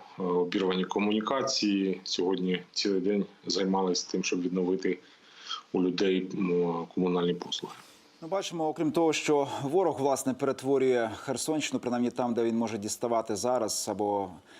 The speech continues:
Speaker 2: е... Прибережну частину правого берега, там, або десь далі. А, це одне, що, власне, знову ж таки перетворює, е,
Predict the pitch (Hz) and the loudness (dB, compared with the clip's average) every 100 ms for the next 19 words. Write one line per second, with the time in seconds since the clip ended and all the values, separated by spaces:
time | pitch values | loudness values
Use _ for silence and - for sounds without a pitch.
0 | - - 95 101 95 92 - _ _ - | -20 -10 -2 -2 -2 -6 -16 _ _ -4
1 | 151 143 147 165 135 127 135 135 - - | -2 0 2 2 0 0 -2 -2 -2 0
2 | 131 123 - 123 117 110 104 117 110 101 | 0 0 0 2 2 0 0 0 0 0
3 | 101 98 92 - 92 90 90 85 - 85 | -2 -2 -2 -4 -6 -4 -6 -8 -8 -8
4 | 85 104 90 85 123 127 117 101 - - | -6 -4 -4 0 2 2 2 -2 -8 -20
5 | - - 104 101 104 101 - - 107 - | -8 -2 0 2 2 0 -4 -6 -4 2
6 | 151 139 120 135 135 - 135 127 135 110 | 2 4 2 2 0 0 2 2 0 -2
7 | 127 - 110 117 120 127 123 117 113 92 | -2 -4 -6 -4 -2 0 2 2 2 2
8 | 110 | 0